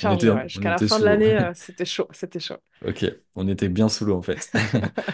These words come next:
Speaker 2: <laughs>
Speaker 1: Moi, j'avais pas mal, euh, de, de problématiques clients à gérer.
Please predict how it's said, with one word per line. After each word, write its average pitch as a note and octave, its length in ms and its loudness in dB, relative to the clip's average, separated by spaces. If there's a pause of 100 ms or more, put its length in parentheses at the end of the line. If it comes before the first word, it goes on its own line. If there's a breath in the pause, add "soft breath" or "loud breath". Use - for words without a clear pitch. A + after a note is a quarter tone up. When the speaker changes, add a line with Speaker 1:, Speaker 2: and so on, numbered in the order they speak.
(100 loud breath)
Speaker 2:
<laughs> - 240 -20
Speaker 1:
Moi, G2+ 160 0
j'avais G2+ 260 4
pas G#2+ 200 0
mal, A2 240 4
euh, G#2 200 2
de, G2+ 320 -2
de G#2+ 100 -2
problématiques G2+ 580 -4
clients G#2+ 220 0
à G#2 60 0
gérer. A2 440 0